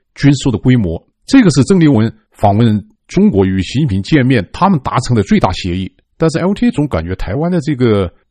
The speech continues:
政治舆论呢，过于八卦化，他们还在研究台湾岛内的矛盾，好像国民党与民进党观点不一样，或者国民党内部观点不一样。实际上你站得更高，站得更远一点来看这个事儿，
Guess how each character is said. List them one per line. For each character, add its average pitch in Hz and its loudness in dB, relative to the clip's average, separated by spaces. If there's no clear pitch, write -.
政 185 0
治 127 -2
舆 95 0
论 170 0
呢， 85 -4
过 175 4
于 98 2
八 110 -4
卦 123 0
化， - -16
他 - 0
们 214 4
还 120 0
在 123 4
研 127 2
究 117 0
台 98 -2
湾 156 2
岛 78 -4
内 151 -2
的 110 -2
矛 90 -2
盾， 120 -2
好 - -12
像 104 -4
国 - -6
民 156 -4
党 90 -4
与 98 -4
民 101 -6
进 147 -6
党 90 -6
观 131 -4
点 92 -4
不 123 -6
一 110 -2
样， 131 0
或 135 -4
者 110 0
国 113 -2
民 156 -2
党 101 -2
内 240 2
部 101 -4
观 113 -2
点 90 -4
不 98 -6
一 85 -6
样。 92 -6
实 - -4
际 220 2
上 180 4
你 98 0
站 - 0
得 120 0
更 175 -2
高， 143 0
站 160 -2
得 127 0
更 180 -2
远 101 0
一 - -2
点 127 0
来 90 -4
看 147 -4
这 120 -8
个 98 -6
事 - -6
儿， - -6